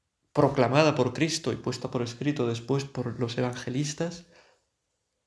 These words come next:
para poder dejarnos hacer por Dios,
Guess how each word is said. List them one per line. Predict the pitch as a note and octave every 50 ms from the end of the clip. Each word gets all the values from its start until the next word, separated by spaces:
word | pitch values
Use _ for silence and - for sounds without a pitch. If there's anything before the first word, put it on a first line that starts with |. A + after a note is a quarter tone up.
| _ _ _ _ _ _ _
para | C#3+ C3 B2+ B2 -
poder | C3+ B2 B2 C#3+ D#3 D#3 D#3 - - - - _ _ _
dejarnos | - B2+ C3+ B2+ - - D3 C#3+ C#3+ C#3+ C#3+ D3+ D3+ D3 D3 - - - _ _ _ _ _ _ _ _ _ _ _ _ _ _ _ _ _
hacer | - C3+ - - C#3 C#3+ C#3
por | - B2 A#2+
Dios, | A#2+ A#2+ A#2 A2+ A2+ - - - -